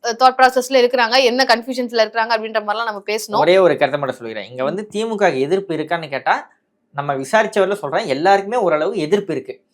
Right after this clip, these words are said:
Speaker 2: ஆனா, அந்த ஓட்டுகள் பிரியுமா அப்படின்னு கேட்டாதான் அதுல ஒரு கொஸ்டின் வருது.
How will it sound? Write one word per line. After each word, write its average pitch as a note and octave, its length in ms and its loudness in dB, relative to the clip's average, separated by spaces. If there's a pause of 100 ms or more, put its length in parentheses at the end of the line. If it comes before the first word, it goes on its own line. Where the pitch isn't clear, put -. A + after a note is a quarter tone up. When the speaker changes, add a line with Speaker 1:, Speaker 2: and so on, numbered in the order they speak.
(120)
Speaker 2:
ஆனா, B3+ 200 4
அந்த E3+ 520 6
ஓட்டுகள் C4 500 6
பிரியுமா B3+ 440 4
அப்படின்னு F3 300 2
கேட்டாதான் D#3+ 380 4
அதுல G3+ 220 6
ஒரு G3 160 4
கொஸ்டின் E3+ 260 -4
வருது. B2 140 -8